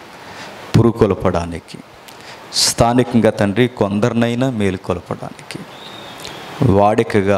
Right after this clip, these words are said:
అలవాటైపోయిన, తండ్రి, ఆచార సాంప్రదాయ భక్తి నుండి, తండ్రి, శక్తి కలిగిన జీవితంలోనికి రప్పించడానికి ఒక ఉన్నతమైన ఉద్దేశంతో, తండ్రి, ఈ చిన్ని గుంపు, తండ్రి, ఇక్కడ ప్రారంభించడం జరిగిందని మీకు తెలుసు.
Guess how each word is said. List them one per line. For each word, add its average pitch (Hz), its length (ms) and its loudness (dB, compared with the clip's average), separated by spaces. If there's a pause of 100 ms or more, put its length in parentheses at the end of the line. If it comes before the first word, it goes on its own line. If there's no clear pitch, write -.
అలవాటైపోయిన, 101 840 -2
తండ్రి, 92 300 -2
ఆచార 107 580 2
సాంప్రదాయ 98 840 0
భక్తి 92 420 -4
నుండి, 117 260 -2
తండ్రి, 120 380 -2 (1200)
శక్తి 139 280 2
కలిగిన 117 380 4
జీవితంలోనికి 98 880 0 (380)
రప్పించడానికి 95 1000 -2 (920)
ఒక 104 160 2
ఉన్నతమైన 107 560 4
ఉద్దేశంతో, 107 720 2
తండ్రి, 117 400 2 (1200)
ఈ 113 60 2 (140)
చిన్ని 135 360 2 (220)
గుంపు, 135 360 0
తండ్రి, 98 340 -2
ఇక్కడ 101 280 -2
ప్రారంభించడం 101 800 0
జరిగిందని 104 540 0
మీకు 113 260 -4
తెలుసు. 85 380 -6